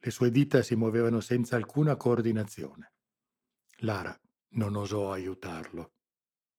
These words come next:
"Scegli tu, giornalista." "Bene", mormorò la donna. "La polizia e gli S S I sembrano impazziti. Stanno battendo i quartieri senza tregua.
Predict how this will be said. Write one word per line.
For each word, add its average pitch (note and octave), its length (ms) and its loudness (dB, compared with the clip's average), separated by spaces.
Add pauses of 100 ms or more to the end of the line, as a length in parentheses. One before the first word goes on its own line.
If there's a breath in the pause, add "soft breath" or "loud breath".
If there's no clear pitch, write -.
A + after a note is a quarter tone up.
(600)
"Scegli D3 420 6
tu, A2 340 0
giornalista." A2 880 -4 (680)
"Bene", - 460 -6 (100)
mormorò F#2+ 400 -10
la F#2+ 140 -10
donna. E2+ 420 -14 (800)
"La B2+ 160 4
polizia C3+ 520 2
e A2 60 2
gli A#2 180 6
S C3+ 200 4
S - 160 -2
I D#3+ 280 4
sembrano C#3 480 0
impazziti. - 800 -2 (180)
Stanno A#2+ 380 -2
battendo C#3 460 2
i B2+ 40 4
quartieri D3 600 2
senza D#3 500 0
tregua. - 480 -10